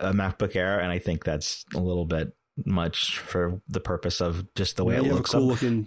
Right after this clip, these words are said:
Speaker 2: now you have a cool looking skin on your, on your MacBook. So.
Speaker 1: <laughs> I've
Speaker 2: Yeah,
Speaker 1: got
Speaker 2: I
Speaker 1: one
Speaker 2: found the
Speaker 1: common.
Speaker 2: similarity. I found the similarity in our stories.
Speaker 1: Yeah.
Speaker 2: We
Speaker 1: What,
Speaker 2: both
Speaker 1: what
Speaker 2: have Civics.
Speaker 1: <laughs> And we both use Macs. There we go.
Speaker 2: <laughs> Yep.
Speaker 1: Uh,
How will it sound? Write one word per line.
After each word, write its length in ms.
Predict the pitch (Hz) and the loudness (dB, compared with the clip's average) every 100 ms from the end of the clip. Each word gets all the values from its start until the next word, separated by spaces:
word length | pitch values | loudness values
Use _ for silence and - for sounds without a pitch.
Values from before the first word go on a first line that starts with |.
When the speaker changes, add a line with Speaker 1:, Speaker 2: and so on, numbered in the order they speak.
| - | -2
Speaker 2:
now 80 | 135 | 0
you 60 | 190 | 2
have 80 | 180 | 2
a 40 | |
cool 180 | - 156 | 2 4
looking 180 | 123 117 | 4 0
skin 240 | - 104 | 0 0
on 100 | 95 | 0
your, 180 | 90 - - | -2 -6 -10
on 60 | - | -8
your 80 | 98 | -6
MacBook. 320 | - - - - - - - - - - | -4 -4 -4 -2 -2 -2 -2 -4 -6 -2
So. 140 | 180 143 | 0 2
Speaker 1:
<laughs> 800 | 135 143 - - - - 214 135 | 2 0 -6 -8 -10 -4 -2 4
I've 160 | 151 | 6
Speaker 2:
Yeah, 20 | |
Speaker 1:
got 120 | 175 175 | 8 8
Speaker 2:
I 40 | |
Speaker 1:
one 80 | 165 | 6
Speaker 2:
found 160 | 208 | 6
the 40 | 214 | 6
Speaker 1:
common. 80 | - | 6
Speaker 2:
similarity. 540 | 190 160 156 156 131 - | 6 6 6 6 4 0
I 80 | 135 | -2
found 240 | 131 160 160 | 2 4 4
the 60 | |
similarity 480 | 143 156 135 127 127 | 6 6 6 6 6
in 60 | 120 | 4
our 100 | 104 | 2
stories. 500 | - 110 98 104 - - - - | 0 0 0 -4 -8 -18 -10 -2
Speaker 1:
Yeah. 320 | 101 78 98 - | 0 2 -2 2
Speaker 2:
We 80 | 127 | 4
Speaker 1:
What, 100 | 131 | 6
Speaker 2:
both 80 | 151 | 8
Speaker 1:
what 100 | 131 | 6
Speaker 2:
have 140 | 135 113 | 4 2
Civics. 520 | 104 95 104 - - - - _ _ _ - - | 0 -2 -2 -6 -6 -14 -16 _ _ _ -20 -12
Speaker 1:
<laughs> 500 | - - - - - - - 151 - - - - 165 | -8 -8 -2 -2 -4 -14 0 0 0 -4 -4 -2 0
And 100 | 131 | 4
we 80 | 131 | 6
both 200 | 117 117 104 | 6 4 2
use 120 | 92 | 2
Macs. 320 | 87 80 - - - - | 0 -2 -6 -10 -8 -2
There 140 | 101 | 0
we 80 | 92 | 2
go. 180 | 82 76 - - | 0 0 -4 -8
Speaker 2:
<laughs> 180 | - - | -4 2
Yep. 420 | 165 151 170 - | 4 6 4 2
Speaker 1:
Uh, 380 | 127 117 110 196 | 4 6 4 2